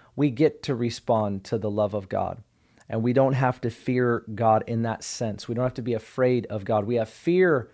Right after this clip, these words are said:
the fear of God, this reverence of God. We walk in this sobriety and this understanding of who he is and how awesome he is and how majestic in all of his ways. But we can approach him, right? Jesus shows us this.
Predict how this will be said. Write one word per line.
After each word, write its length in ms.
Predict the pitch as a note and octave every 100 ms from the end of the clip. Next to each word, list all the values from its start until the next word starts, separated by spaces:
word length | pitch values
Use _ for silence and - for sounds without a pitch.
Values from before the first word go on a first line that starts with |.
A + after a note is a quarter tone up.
| _ _ _ _ _ -
the 140 | A#2
fear 380 | - - E3 G3
of 160 | C3+ G#2
God, 300 | A#2 G#2+ G#2
this 200 | A2 A2
reverence 640 | A2 C3 E3+ E3 C#3 -
of 260 | - A#2 G2+
God. 260 | A2+ G#2+
We 120 | G2+ A#2
walk 460 | G2+ B2 C#3+ D3
in 100 | B2
this 140 | A#2 -
sobriety 920 | C3 G2+ A#2+ C3+ D#3 D#3 - B2 G#2+
and 100 | A2
this 140 | A2
understanding 640 | - C3 C3 - C#3 D3 C3
of 100 | A2+
who 300 | - E3 D#3
he 220 | C3+ C3+
is 180 | C#3+ B2
and 100 | A#2+
how 160 | A#2+ -
awesome 400 | A#2+ C#3+ - C3
he 100 | A#2+
is 140 | A2+
and 80 | A2+
how 120 | B2+
majestic 720 | B2 G#2+ F#2+ C3+ C#3 - B2 A#2+
in 80 |
all 200 | A#2 C3
of 60 | B2+
his 140 | A#2
ways. 520 | G#2 B2 C#3+ B2+ G#2+ - _ _ - _ _ _ _ _ _
But 140 | - C3
we 140 | D3+
can 160 | D#3 C3+
approach 400 | - D3+ C#3+ -
him, 220 | F2+ G2 _ -
right? 320 | G#2+ A#2 A2+
Jesus 420 | A#2 C3+ C3 B2+
shows 400 | - - B2+ B2
us 200 | G#2+ -
this. 420 | G2 G2 F#2 -